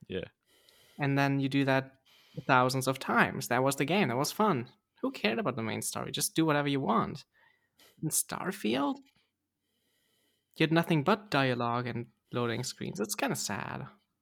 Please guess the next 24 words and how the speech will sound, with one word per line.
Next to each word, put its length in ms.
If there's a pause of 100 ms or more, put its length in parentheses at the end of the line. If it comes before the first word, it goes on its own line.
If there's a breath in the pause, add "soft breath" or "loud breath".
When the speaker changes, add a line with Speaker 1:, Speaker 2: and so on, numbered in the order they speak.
(140)
Speaker 1:
Yeah. 200 (1400 soft breath)
I, 160 (100)
I 60
do 260
think 280
there 120
needs 300
to 120
be 180
more 240
space 380
combat. 600 (260)
It 80
doesn't 240
happen 340
enough. 460 (480)
Speaker 2:
I 180
think 200
there 80
needs 220
to 60
be 120
more 160
explor-, 420